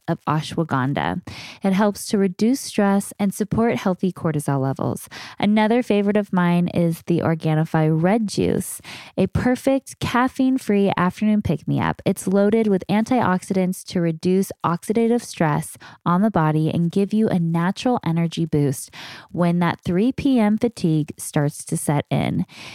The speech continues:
It tastes like fruit punch, yet it only has one gram of sugar. Each Organifi blend is easy to use by simply mixing it with water or milk for an easy on-the-go drink with no messy cleanup or hassle.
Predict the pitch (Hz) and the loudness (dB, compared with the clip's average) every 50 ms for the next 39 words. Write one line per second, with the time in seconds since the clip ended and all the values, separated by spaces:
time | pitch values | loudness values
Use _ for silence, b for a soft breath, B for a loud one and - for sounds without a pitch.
0 | B B - 226 - - 269 285 277 - 294 285 - - - - 247 247 - - | B B -10 -6 -2 0 0 0 2 2 0 0 -2 -2 -2 0 0 0 -2 -2
1 | - 196 180 170 175 - - - - 196 190 185 - - - - 185 190 202 220 | 0 0 2 2 0 -2 -6 -4 0 0 2 2 2 2 2 2 2 2 2 2
2 | 214 190 180 165 165 165 175 180 160 160 170 170 175 190 196 - - - 170 165 | 2 2 2 0 0 -2 -4 -2 0 0 2 2 2 2 0 -2 -4 -2 0 2
3 | 160 156 151 - - 165 - - - 151 143 - 143 135 - 170 B B B B | 2 2 0 -2 -4 -6 -6 -4 -4 -4 -2 0 0 0 -2 -2 B B B B
4 | B B B B - 233 247 277 - - - 277 285 233 - 202 196 196 196 - | B B B B -2 0 0 0 0 -2 -2 0 0 0 2 2 2 2 2 2
5 | 202 202 196 - 175 165 160 160 160 156 - - 185 170 - _ - 202 220 220 | 0 0 0 0 2 2 2 2 0 0 -2 -2 -4 -4 -4 _ -2 -2 0 0
6 | 220 247 247 254 226 190 180 175 170 170 - - 165 165 - - - 185 190 202 | 0 0 0 0 2 2 2 2 2 0 0 -2 -2 -2 -2 -2 -2 -2 0 0
7 | 214 240 247 240 196 170 165 175 - - 196 190 196 196 - - 180 - - - | 0 0 2 2 2 2 0 0 -2 -2 0 2 2 2 0 0 -2 -2 -2 0
8 | 151 151 151 165 190 190 208 220 208 190 160 151 151 - - - - - 175 170 | 0 2 2 2 2 2 2 2 2 2 2 2 0 -4 -8 -6 -2 0 0 0
9 | 165 - - - 190 202 202 - 247 247 - - - 165 170 180 208 208 226 226 | -2 -2 -2 -2 0 0 0 0 0 -2 -2 -2 -2 -2 0 0 0 2 2 0
10 | 233 208 - 170 151 143 151 147 - 170 175 - - 170 170 170 170 170 185 202 | 0 0 0 -2 0 0 -2 -2 -2 -2 -2 -2 -2 -2 0 2 2 2 2 2
11 | 202 190 170 165 - - 196 180 - - 180 160 151 151 147 - - - - 156 | 2 0 0 -2 -2 -4 -4 -4 -4 -4 -2 0 0 0 -2 -4 -4 -2 -2 -2
12 | 151 - 143 131 151 - - 80 - - | -2 -2 -4 -6 -4 -4 -4 -4 -4 -6